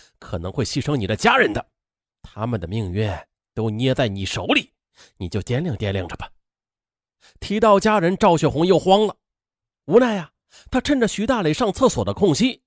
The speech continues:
发短信向妹妹求助，让其打听到袁家的住址，这才暂时解围。而也就是通过这件事儿，在妹妹的询问之下，赵雪红说出了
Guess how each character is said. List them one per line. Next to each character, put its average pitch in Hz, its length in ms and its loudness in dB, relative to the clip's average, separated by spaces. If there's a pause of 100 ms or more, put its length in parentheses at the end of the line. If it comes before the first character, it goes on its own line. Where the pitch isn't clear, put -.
(260)
发 160 220 -4
短 101 180 0
信 135 180 0
向 117 160 -2
妹 156 120 4
妹 120 100 2
求 95 240 -6
助， - 240 0 (180)
让 202 200 2
其 196 120 -2
打 131 200 -2
听 190 240 0
到 180 200 2 (180)
袁 120 240 0
家 165 100 -2
的 151 80 2
住 160 180 4
址， 101 320 -4 (360)
这 117 200 -2
才 92 460 -10 (240)
暂 113 340 0
时 110 200 -4
解 120 160 -2
围。 104 360 -2 (960)
而 240 140 0
也 247 80 4
就 294 160 0
是 240 100 2
通 214 160 -4
过 202 80 2
这 170 120 0
件 147 180 2
事 151 80 -4
儿， - 120 -4 (340)
在 226 160 0
妹 262 180 2
妹 208 140 4
的 151 80 4
询 135 180 -2
问 185 140 2
之 156 100 2
下， 147 320 -2 (100)
赵 190 220 2
雪 120 100 0
红 107 240 -2
说 139 160 0
出 135 140 -4
了 123 180 0